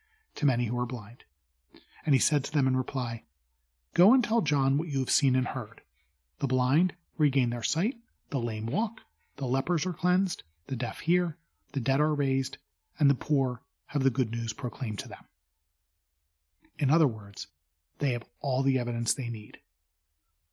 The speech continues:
And so do we. We only need to think about the many moments, to remember the many moments that God has revealed himself to us in our own lives. Peter then asked Jesus,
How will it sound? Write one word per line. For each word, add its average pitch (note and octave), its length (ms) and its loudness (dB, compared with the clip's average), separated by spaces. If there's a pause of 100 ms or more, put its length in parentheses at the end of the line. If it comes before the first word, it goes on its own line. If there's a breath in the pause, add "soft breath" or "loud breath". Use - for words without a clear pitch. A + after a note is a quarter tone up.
(200)
And C3+ 120 0
so E3 200 4
do D3+ 60 4
we. D3+ 320 -2 (880)
We B2+ 160 2
only C#3+ 260 6
need D3 260 4
to C3 120 -6
think G#3 320 2
about G#2+ 280 -4
the A#2+ 80 -4
many F3+ 400 4
moments, G2 460 -2
to C3+ 120 -4
remember C3 340 2
the A#2 100 -4
many E3 340 2
moments F#2+ 520 -8 (440)
that - 160 -6
God B2+ 420 -4 (280)
has B2+ 180 -4
revealed A#2+ 360 0
himself A2 400 -6
to A#2 180 -8
us - 340 -12 (300)
in C#3 100 0
our A2 220 -4
own G#2+ 120 -2
lives. - 420 -10 (1900 loud breath)
Peter F#3+ 300 6
then C#3+ 160 2
asked B2+ 240 -2
Jesus, B2 440 -4